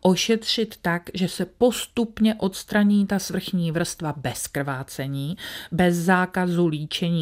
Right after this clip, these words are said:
odličování a současně se krásně odstraní nerovnosti z povrchu, pigmentace, to je zásadní gro, proto chodí pánové i dámy,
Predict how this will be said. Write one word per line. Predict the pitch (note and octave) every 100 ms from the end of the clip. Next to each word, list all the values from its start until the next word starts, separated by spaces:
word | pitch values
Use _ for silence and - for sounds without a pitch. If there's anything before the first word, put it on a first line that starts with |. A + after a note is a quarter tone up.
| D3+
odličování | D3+ C#3+ D#3 - F3+ E3+ F3 F#3 F#3+ A3 A3 - -
a |
současně | E3 - F3 E3+ G3 F3+ - G3+
se | G3 - - _
krásně | F3+ F3+ F#3 G3 - G#3 G3
odstraní | D#3+ - - F3 E3+ D3+ C#3 -
nerovnosti | D#3+ G3+ A3 G#3+ G#3+ G#3 - G3
z | -
povrchu, | - F#3 F#3 - - F3+ F3 - - - _
pigmentace, | A3 G3 G#3 G3+ F#3+ F#3 - - E3 - - -
to | F3+
je | F3 E3 D#3+ _
zásadní | D#3+ F3+ F3 - G3 G3 G3 F#3
gro, | F#3+ F#3+
proto | G#3 E3+ - F3+
chodí | - F3 F#3
pánové | F3+ E3 F3 F3 F#3
i | F#3 F#3
dámy, | F3+ F#3+ A3+ D#3